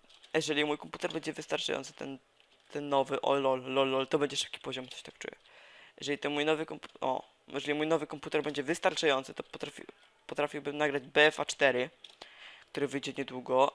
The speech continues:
bo oczywiście zanim ja uzbieram na ten komputer, to minie parę ładnych lat. Nie no, lat nie, ale myślę, że tak półtora roku mi zajmie, bo oczywiście nie mam stałych zarobków.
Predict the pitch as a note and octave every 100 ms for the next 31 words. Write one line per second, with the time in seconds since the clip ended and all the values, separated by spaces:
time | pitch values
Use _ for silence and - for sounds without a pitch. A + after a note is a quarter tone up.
0 | C#3 B2+ C#3 C3+ - - D3 - D3+ D3
1 | D3+ - D3+ C3+ D#3 D3 D3 C#3+ - C#3
2 | D3+ D3 C#3 C#3 C3+ C3+ C3+ C3+ C#3+ C#3
3 | C#3 C#3 C3+ C3 C3 B2+ - B2+ C#3 -
4 | _ _ _ _ _ _ - E3+ D3 D3
5 | D3 E3 F3 E3 C#3+ C3 C3 C3+ C#3 -
6 | C#3+ C#3+ - _ _ _ D3 - D#3 D3
7 | D3 - D#3 D3 D3 D3 D3 D3 C#3+ -
8 | - - - - - - D3 - D#3 D3+
9 | D#3 D3+ D#3+ D#3 D3+ D3+ C#3+ C3 - C#3
10 | D3 -